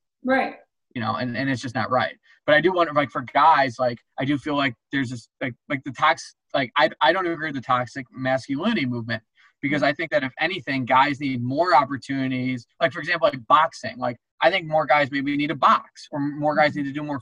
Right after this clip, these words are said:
Speaker 2: physical activities, because I think that we've kind of, like, society's moved so fast that we haven't been able to keep up. And I do, and I don't remember if this is true or not, maybe, you know, but, like, guys' testosterone levels, I'm pretty sure, are down historically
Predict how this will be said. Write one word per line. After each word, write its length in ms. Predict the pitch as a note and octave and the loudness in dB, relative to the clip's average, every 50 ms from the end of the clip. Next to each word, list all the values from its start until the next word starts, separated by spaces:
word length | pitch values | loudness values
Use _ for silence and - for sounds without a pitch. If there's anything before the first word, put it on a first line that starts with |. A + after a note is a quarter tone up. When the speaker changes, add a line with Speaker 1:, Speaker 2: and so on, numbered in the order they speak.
| _ - | _ -8
Speaker 2:
physical 300 | D3+ D3+ C#3 - D3+ D#3 | -8 -8 -8 -4 0 2
activities, 500 | D3 C#3 - - A#3 B3 F3 B2+ A#2 A#2+ A#2 | 2 2 0 -4 -4 -4 -2 -4 -6 -6 -6
because 220 | C3 B2 C#3 C3 | -6 -6 -4 -4
I 120 | C#3+ C#3 | -4 -4
think 180 | - E3 D#3+ D3 - | -4 -6 -8 -6 0
that 300 | D#3 D3 C#3+ C#3+ C3+ - _ _ _ _ _ _ _ _ _ _ _ _ _ _ _ - | 0 0 2 2 -2 -4 _ _ _ _ _ _ _ _ _ _ _ _ _ _ _ -14
we've 280 | D3+ C#3+ D#3 D#3+ C#3+ A#2 | -4 -2 -2 -2 -2 -4
kind 240 | - E3 E3 E3 D#3+ | -2 0 2 4 4
of, 120 | D#3 D3+ _ - A2 - | 2 2 _ -10 -2 0
like, 200 | D#3 D3 C#3+ - - _ _ _ _ _ _ _ _ - | 2 2 2 0 -6 _ _ _ _ _ _ _ _ -20
society's 540 | - - - C3+ A#2 F3+ F3+ F3+ F3 D#3+ D#3 | -20 -16 -12 -4 0 0 2 2 0 -4 -4
moved 160 | F3 D#3+ A#2+ | -6 -8 -8
so 260 | - - - E3 E3 E3 | -10 -8 0 2 2 2
fast 680 | - _ - C#3+ C3+ C3+ D3 E3+ G#3+ G#3 G#3 - _ _ _ _ _ _ _ _ _ - | 2 _ 2 4 6 6 6 4 2 0 -6 -18 _ _ _ _ _ _ _ _ _ -4
that 100 | D3+ C#3+ | -4 0
we 140 | D3 E3+ | 0 2
haven't 340 | E3 E3+ E3 D#3+ D#3+ D3 C3+ | 6 6 6 4 4 -2 -8
been 120 | - C#3+ C#3+ | -4 -2 -2
able 260 | C#3+ D3 D3+ D3 - | -2 0 -2 -4 -4
to 120 | - C3+ A#2 | -4 -8 -10
keep 240 | - - D#3+ C3+ - | -8 -8 -8 -4 -2
up. 220 | E3+ F3+ D#3+ C#3 - - | 2 2 2 2 2 -2
And 280 | C#3 C#3 C3+ C3+ C3+ B2 - | -6 -4 -2 -2 -2 -2 -2
I 80 | C3+ C3+ | -2 -2
do, 240 | B2 C3 F3 F3+ - _ - | 0 -2 -4 -4 -4 _ -8
and 100 | D3 C#3+ | -4 -2
I 100 | C3+ C#3 | 0 2
don't 240 | D3 D#3 D#3 D#3+ - - | 2 0 0 -2 -8 -8
remember 300 | D#3 C#3+ D3 D3+ C#3+ C#3 | -6 -4 -2 -2 -2 -4
if 100 | C3 B2+ | -8 -10
this 140 | B2 A2 - | -12 -14 -14
is 60 | - | -18
true 180 | _ - G3+ | _ -6 -4
or 60 | F#3 D3+ | -4 -4
not, 280 | C#3+ C#3+ C3 B2+ G#2+ A2 A#2+ | -2 -2 -2 -2 -4 -6 -8
maybe, 320 | C3 B2 C3+ C3+ C3 D#3 | -6 -4 -4 -2 -2 -2
you 40 | F#3 | -2
know, 120 | E3 C3+ | -2 -2
but, 100 | A#2+ C3+ | -2 0
like, 220 | C3+ C#3 C3 A2+ - _ _ _ _ _ - | 2 2 2 2 0 _ _ _ _ _ -2
guys' 260 | D3 D3 F3 G3 - | 2 2 2 2 0
testosterone 600 | - C#3+ - C#3+ C3 D3 - - - - G#3+ G3+ G#3 | -10 -6 0 2 2 2 2 -2 -8 -8 -6 -2 2
levels, 320 | G#3+ A3 A3 B3 A#3 A3 - | 2 2 2 2 -2 -2 -4
I'm 140 | C#3+ B2 | -8 -8
pretty 200 | - G3 G#3+ A#3 | -6 -4 -2 -2
sure, 220 | G#3+ - G#3+ F#3+ E3+ | -2 -2 -4 -6 -2
are 100 | D#3 C#3+ | -2 -2
down 440 | A#2+ A2+ C3 C3+ D3+ F3 F3+ D#3+ C3+ | -2 -2 0 0 2 0 0 -2 -4
historically 1040 | C3+ A#2+ - - D4+ D3 D3 D#3 E3+ E3+ - - - A2+ A#2 G#2+ - - B3+ - | -6 -8 -10 -10 -8 -4 -2 0 0 0 -2 -4 -12 -10 -10 -10 -12 -12 -16 -20